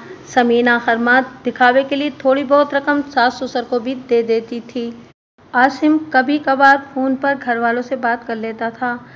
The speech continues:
ताहम समीना को वो हफ्ते में तीन चार मरतबा कॉल करता था।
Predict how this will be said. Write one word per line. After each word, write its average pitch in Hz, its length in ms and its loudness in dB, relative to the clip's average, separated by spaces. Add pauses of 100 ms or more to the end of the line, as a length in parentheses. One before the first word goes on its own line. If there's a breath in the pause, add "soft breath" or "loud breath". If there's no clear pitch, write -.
(200 loud breath)
ताहम 233 320 -2
समीना 233 460 -6
को 240 160 -4
वो 233 180 -2
हफ्ते 226 340 -2
में 247 160 0 (100)
तीन 262 220 0
चार 269 260 4
मरतबा 269 440 0
कॉल 240 360 -2
करता 226 400 -6
था। 226 340 -2